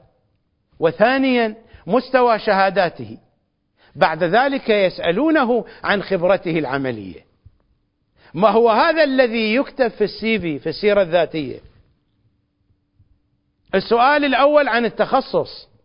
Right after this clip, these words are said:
السؤال الثاني عن الشهادات، السؤال الثالث عن مصادر هذه الشهادات، السؤال الرابع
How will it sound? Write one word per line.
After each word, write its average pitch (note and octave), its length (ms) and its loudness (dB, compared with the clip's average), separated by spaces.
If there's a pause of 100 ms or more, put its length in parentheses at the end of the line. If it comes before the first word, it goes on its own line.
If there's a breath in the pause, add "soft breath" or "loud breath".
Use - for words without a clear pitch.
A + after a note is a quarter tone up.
(1200)
السؤال A3+ 440 2
الثاني C4+ 440 0
عن A#3 160 2
الشهادات، G3 840 0 (1000)
السؤال B3 420 0
الثالث C4+ 600 0 (320 loud breath)
عن A3 180 0
مصادر C#4 560 2
هذه A3+ 360 0
الشهادات، D3+ 600 -2 (840)
السؤال A3+ 520 0
الرابع D4 560 2